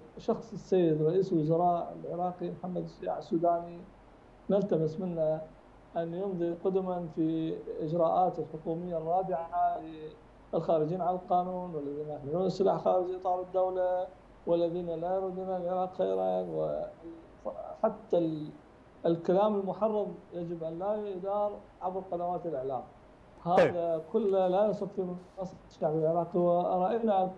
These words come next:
Speaker 1: ك-، دماء الشباب التي راحت بان المظاهرات هذه في كركوك. ألا يكفي دماء للشعب العراقي؟ ألا يكفى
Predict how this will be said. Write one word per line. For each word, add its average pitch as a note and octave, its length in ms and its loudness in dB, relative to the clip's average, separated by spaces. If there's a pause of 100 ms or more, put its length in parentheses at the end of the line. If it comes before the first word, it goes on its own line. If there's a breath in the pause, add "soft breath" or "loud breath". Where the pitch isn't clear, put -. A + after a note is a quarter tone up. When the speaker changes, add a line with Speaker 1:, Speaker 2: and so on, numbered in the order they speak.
Speaker 1:
ك-، G3 160 -2 (560)
دماء F#3 360 4
الشباب G3 440 2
التي E3+ 580 -2 (260)
راحت F3 420 -2 (760)
بان F3 320 2
المظاهرات E3 540 2
هذه E3 300 0
في D#3 240 -4 (100)
كركوك. E3 380 2 (600)
ألا A3+ 280 4
يكفي G3+ 260 0
دماء E3+ 340 -2
للشعب E3 340 -4
العراقي؟ D#3+ 560 -4
ألا G#3 180 6
يكفى F3+ 500 2